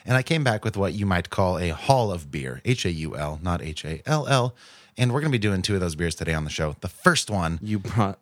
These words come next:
Speaker 2: a haul that
Speaker 1: A
Speaker 2: could
Speaker 1: h-,
Speaker 2: fill a hall.
Speaker 1: yeah, a haul that could fill a hall of beers. Uh, the first one is by a brewery called Fort George. They're out of Astoria, Oregon, and their beer that we are drinking is called Skies of Wonder.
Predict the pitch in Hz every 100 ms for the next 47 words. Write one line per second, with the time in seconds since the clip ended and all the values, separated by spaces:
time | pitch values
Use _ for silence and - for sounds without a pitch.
0 | _ 90 - 101 92 98 98 107 107 92
1 | - 120 113 120 107 92 85 90 80 87
2 | 120 120 120 98 - 104 90 78 78 -
3 | 107 80 82 82 - - - - 123 110
4 | 113 165 170 190 151 127 110 92 110 110
5 | 104 87 - - 120 82 80 95 87 76
6 | 90 95 78 - 117 113 117 85 90 90
7 | 82 85 - 110 98 95 160 202 127 98
8 | 90 98 95 90 87 92 85 80 - -
9 | 101 107 123 120 98 76 82 82 69 50